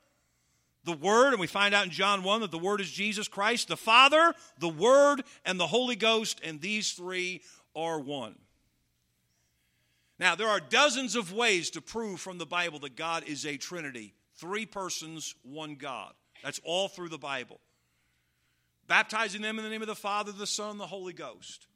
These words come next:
But th-, none is more concise and clear. And this verse states that all three are,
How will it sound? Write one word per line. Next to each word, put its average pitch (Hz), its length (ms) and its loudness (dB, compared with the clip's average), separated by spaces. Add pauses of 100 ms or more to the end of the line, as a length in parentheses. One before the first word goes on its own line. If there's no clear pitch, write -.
(540)
But 190 140 0 (180)
th-, 214 140 0
none 269 320 8
is 175 200 0
more 254 560 8
concise 247 720 0
and 202 120 -12
clear. 269 340 -6
And 175 200 -8
this 302 240 8
verse 240 300 2
states 254 500 0 (300)
that 214 220 6 (300)
all 262 300 6
three 254 560 2
are, 190 280 -2